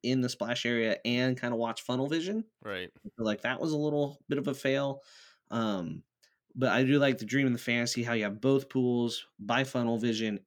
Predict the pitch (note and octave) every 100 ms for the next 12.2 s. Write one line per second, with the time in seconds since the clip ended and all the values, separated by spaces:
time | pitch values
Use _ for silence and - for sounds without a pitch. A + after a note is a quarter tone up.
0 | - A2+ B2 A#2+ - A2 G#2+ - G2 G2+
1 | - - _ - B2+ D3+ C#3 B2 G2+ G#2+
2 | E3 A#3+ G#3+ - F3 F#3 F#3 - F3+ F3
3 | F3+ D3+ A2 G#2+ - D3+ D#3+ D#3 D3+ -
4 | D3+ - C#3 C3 B2+ B2 G#2+ C3+ D3+ D3
5 | C#3 C3+ C#3 C#3 C3+ B2+ G#2 - F#2 -
6 | D3+ D3+ - C3 - B2 A#2+ - - _
7 | _ _ _ _ _ _ - - A#2 A#2+
8 | - A2 G2 - _ _ _ _ - G2+
9 | G2 - - F#2+ F#2+ G#2+ - F2+ F2+ -
10 | - _ - - G2+ - - - _ -
11 | B2 B2 A#2+ A2 G2+ G2 G2 F#2+ E2+ F2+
12 | D#2+